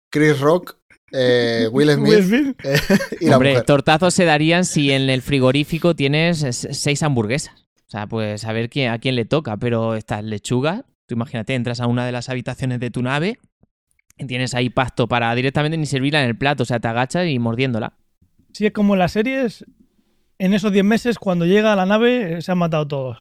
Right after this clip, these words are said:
Speaker 2: O
Speaker 1: Pero
Speaker 2: igual
Speaker 1: a ver,
Speaker 2: queda
Speaker 1: lo
Speaker 2: uno, que se han
Speaker 1: verdaderamente
Speaker 2: matado más.
Speaker 1: importante, ¿qué, ¿en qué tipo, en qué variedad de lechuga lo van a poner?
Speaker 2: Iceberg.
Speaker 1: Porque
Speaker 3: Hostia,
Speaker 2: ¿Cuál es?
Speaker 1: esa es
Speaker 3: pues
Speaker 1: una full.
Speaker 2: Por eso que si es esa, yo no me subo a, yo no me voy a Marte,
Speaker 1: Claro.
Speaker 2: aunque no me hace por eso.
Speaker 3: A, a lo mejor es a la carta, ¿eh?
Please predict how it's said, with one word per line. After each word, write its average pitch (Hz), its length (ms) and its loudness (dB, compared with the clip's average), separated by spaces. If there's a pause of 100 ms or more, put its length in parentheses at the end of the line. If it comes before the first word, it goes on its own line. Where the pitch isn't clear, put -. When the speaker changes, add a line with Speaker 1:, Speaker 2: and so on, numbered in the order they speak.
(360)
Speaker 2:
O 143 240 -10
Speaker 1:
Pero 143 180 0
Speaker 2:
igual - 80 8
Speaker 1:
a - 20 8
ver, 151 120 8
Speaker 2:
queda 135 100 6
Speaker 1:
lo - 40 4
Speaker 2:
uno, 139 120 6
que - 0 -
se - 20 6
han 139 60 4
Speaker 1:
verdaderamente 156 420 6
Speaker 2:
matado 160 160 4
más. - 20 0
Speaker 1:
importante, 123 680 -2 (220)
¿qué, 151 100 -10 (120)
¿en 143 120 2
qué 165 160 6
tipo, 156 520 2
en 135 160 -8
qué 151 500 4
variedad 143 400 4
de 127 60 2
lechuga 123 380 -2
lo 113 100 -4
van 117 140 -4
a 117 60 -2
poner? - 160 -2
Speaker 2:
Iceberg. 170 360 2
Speaker 1:
Porque 104 260 -6 (380)
Speaker 3:
Hostia, 147 320 -2
Speaker 2:
¿Cuál 104 60 -2
es? - 60 -6
Speaker 1:
esa - 0 -
es 104 220 0
Speaker 3:
pues 98 40 -2
Speaker 1:
una - 160 0
full. 123 260 -2 (440)
Speaker 2:
Por 165 120 0
eso 170 180 2
que 160 100 0
si 170 80 0
es 160 100 0
esa, 180 200 2
yo 190 120 2
no 208 80 2
me 208 80 2
subo 160 240 0
a, 143 200 -4
yo 165 120 -2
no 208 60 2
me 202 40 2
voy 156 80 2
a 143 60 0
Marte, 170 240 -2
Speaker 1:
Claro. 127 120 -4
Speaker 2:
aunque 143 140 2
no 165 80 0
me 165 60 0
hace 156 140 -2
por 147 100 -2
eso. 160 140 -2
Speaker 3:
A, 110 80 -6
a 107 240 -6
lo 139 80 0
mejor 139 260 -2
es 170 120 -2
a 214 60 2
la 139 140 0
carta, 120 480 -4
¿eh? 180 100 -10